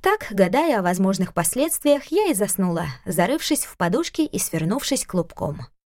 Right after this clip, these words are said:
Филя сопел рядом. Он обиделся на меня за то, что уделяю ему мало времени и не беру с собой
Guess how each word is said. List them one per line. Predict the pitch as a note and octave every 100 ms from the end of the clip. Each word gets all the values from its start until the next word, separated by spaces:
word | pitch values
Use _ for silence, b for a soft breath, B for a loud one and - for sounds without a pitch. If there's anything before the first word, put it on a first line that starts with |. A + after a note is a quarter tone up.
| _ _ _ -
Филя | - G4+ A#3
сопел | G3 F3 B3+ C4+
рядом. | F3 E3+ E3 D#3+ E3+ _ _ _ -
Он | D4 D#4
обиделся | D#4 D#4+ C4 G3+ G3+
на | F#3+
меня | G3 G3
за | G3 G3+
то, | D4+ D#4
что | - F#3
уделяю | F3+ G3+ C4 C#4
ему | A3+ A#3+ B3+
мало | B3+ B3+
времени | B3+ C#4 C4 F3 D3
и | -
не | F3 E3+
беру | F#3 A#3+
с |
собой | - F#3 D3 D3 -